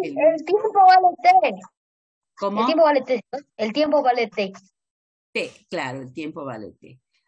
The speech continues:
Speaker 1: Ahora vamos a hallar el ejercicio número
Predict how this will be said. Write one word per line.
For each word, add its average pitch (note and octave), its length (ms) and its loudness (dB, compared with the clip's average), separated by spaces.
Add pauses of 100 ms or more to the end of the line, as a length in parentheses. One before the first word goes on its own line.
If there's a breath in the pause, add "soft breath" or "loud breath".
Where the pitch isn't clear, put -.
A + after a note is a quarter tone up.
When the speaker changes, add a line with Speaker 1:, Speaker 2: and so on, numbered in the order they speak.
(160)
Speaker 1:
Ahora F3 400 -6
vamos E3+ 420 -8
a G3 40 -10
hallar E3 520 -8
el D3+ 220 -10
ejercicio D#3+ 680 -14
número E3 680 -8